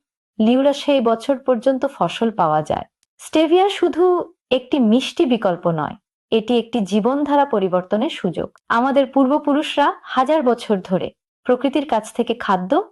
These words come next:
ও ওষুধ সংগ্রহ করেছেন। স্টেভিয়া সেই ঐতিহ্যেরই একটি আধুনিক উদাহরণ। ডায়াবেটিস, স্থূলতা,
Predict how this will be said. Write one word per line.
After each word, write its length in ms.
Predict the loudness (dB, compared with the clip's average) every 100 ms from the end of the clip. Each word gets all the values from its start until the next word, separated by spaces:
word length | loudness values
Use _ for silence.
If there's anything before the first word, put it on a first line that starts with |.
| _ -2
ও 200 | -2 0
ওষুধ 360 | -2 -2 -6
সংগ্রহ 560 | -4 -4 -2 -2 -4 -6 -14 _ -4
করেছেন। 640 | -2 0 -2 -6 -10 -10 -14 _ -20
স্টেভিয়া 560 | -4 0 2 2 2
সেই 260 | 2 0 2
ঐতিহ্যেরই 920 | 0 0 -2 -2 0 2 2 -2 -10 _ -6
একটি 240 | -4 -2
আধুনিক 500 | 0 -2 2 0 2
উদাহরণ। 480 | 0 -2 -4 -6 -10 -12 -2
ডায়াবেটিস, 920 | 2 2 2 0 2 -2 -2 -18 _ _ _ _ _
স্থূলতা, 680 | -20 -2 2 2 2 0